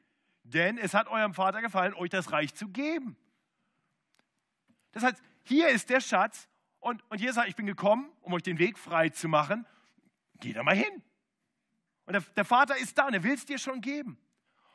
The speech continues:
Und du, du, du kannst jetzt überlegen, lebe ich dem entgegen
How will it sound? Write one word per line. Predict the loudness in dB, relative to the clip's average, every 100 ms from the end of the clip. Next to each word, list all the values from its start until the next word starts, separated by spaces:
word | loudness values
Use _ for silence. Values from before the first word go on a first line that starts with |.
| _ _ _
Und | -12 -8
du, | -8 -8
du, | -12 -14
du | -8
kannst | -2 0
jetzt | 0 -2
überlegen, | 0 0 -2 -8 -4
lebe | 0 0 -2
ich | -4
dem | 0 0 0
entgegen | -4 0 2 2 -2